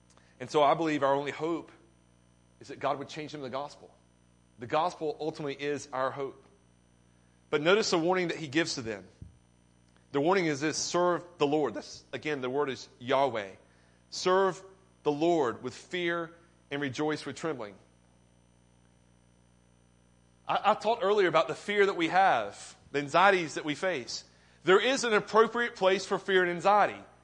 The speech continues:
and this is it. Fear the Lord. Now, you guys know that that doesn't just mean be scared of God. It also means to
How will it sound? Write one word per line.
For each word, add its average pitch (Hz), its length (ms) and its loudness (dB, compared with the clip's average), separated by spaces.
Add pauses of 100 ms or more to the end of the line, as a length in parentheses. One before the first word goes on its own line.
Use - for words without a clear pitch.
(200)
and 202 120 0
this 226 140 -2
is 214 100 -6
it. 226 340 0 (1040)
Fear 190 300 -2
the 147 100 -2
Lord. 131 340 -6 (2250)
Now, 120 340 -6 (680)
you 127 120 -10
guys 135 240 0
know 135 280 -6
that 123 180 -10
that 123 180 -8
doesn't 127 300 -8
just 135 240 -12
mean 123 320 -12 (2750)
be 139 140 -10
scared 139 420 -8
of 107 140 -12
God. 98 260 -14 (1500)
It 123 100 -4
also 170 220 0
means 156 420 -10
to 139 200 -8